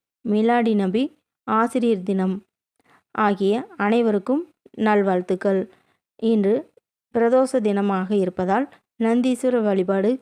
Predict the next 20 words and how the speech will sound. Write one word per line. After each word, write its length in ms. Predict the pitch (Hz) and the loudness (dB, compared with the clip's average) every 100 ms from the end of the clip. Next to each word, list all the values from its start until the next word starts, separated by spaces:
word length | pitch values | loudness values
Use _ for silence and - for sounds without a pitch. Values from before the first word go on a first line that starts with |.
| _ | _
கவலைகள் 560 | - 226 226 233 226 233 | -4 0 2 2 2 0
குறையும். 400 | 208 180 180 190 190 _ _ _ _ _ _ _ _ _ _ _ _ - | -2 -2 -2 -2 -6 _ _ _ _ _ _ _ _ _ _ _ _ -4
இன்றைய 300 | 247 233 226 | 0 2 2
ராசி 300 | 226 196 196 | 2 0 -2
பலன்கள். 480 | 208 185 190 185 196 196 _ _ _ - | -2 -2 -2 -2 -2 -4 _ _ _ -4
மேசம் 380 | 214 214 208 262 - | -2 0 -2 -6 -4
புகழ் 360 | 226 226 262 | -2 2 0
பெறுவீர்கள். 600 | 233 214 196 190 190 233 277 - | 0 -2 0 0 0 -2 -4 -6
ரிஷபம் 580 | 196 202 226 226 247 - _ | -4 -4 -2 -2 -2 -6 _
தெளிவான 460 | 220 208 220 226 233 | -2 0 0 0 -2
சிந்தனைகள் 520 | 226 202 196 196 208 214 | -2 -2 -2 -2 -2 -2
உண்டாகும். 540 | 196 185 185 180 247 - _ _ - | -2 -2 -4 -4 -6 -8 _ _ -4
மிதுனம் 420 | 208 220 226 240 - | 0 0 0 -2 -2
உருவாக்கம் 600 | 214 226 220 202 220 208 | -2 0 -2 -2 -4 -4
செய்வீர்கள். 680 | 208 196 190 190 196 240 - _ _ _ _ - | -4 -2 -2 -2 -2 -4 -6 _ _ _ _ -2
கடகம் 420 | 233 240 247 247 | 0 2 0 0
விவேகமான 800 | 208 208 220 233 220 220 214 220 | 0 0 0 0 0 0 0 0
நாளாகும். 600 | 208 190 190 190 185 254 - _ _ _ | -2 -2 -2 -2 -2 -4 -6 _ _ _
சிம்மம் 420 | - 262 262 262 240 | -2 0 2 2 0
உயர்வு 420 | 208 220 220 | 0 0 -2